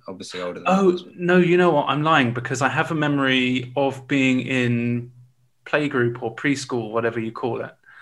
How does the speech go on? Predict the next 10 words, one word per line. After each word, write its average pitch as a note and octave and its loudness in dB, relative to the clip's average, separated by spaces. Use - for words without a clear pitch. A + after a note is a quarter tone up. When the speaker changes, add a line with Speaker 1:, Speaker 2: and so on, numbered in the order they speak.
Speaker 1:
Mm-hmm. - -12
Speaker 2:
Um, A#2+ 0
which D3 -2
I - 4
was D3 2
gonna F3 2
ask E3 -2
you A#2+ 2
actually, A#2 -4
'cause - -10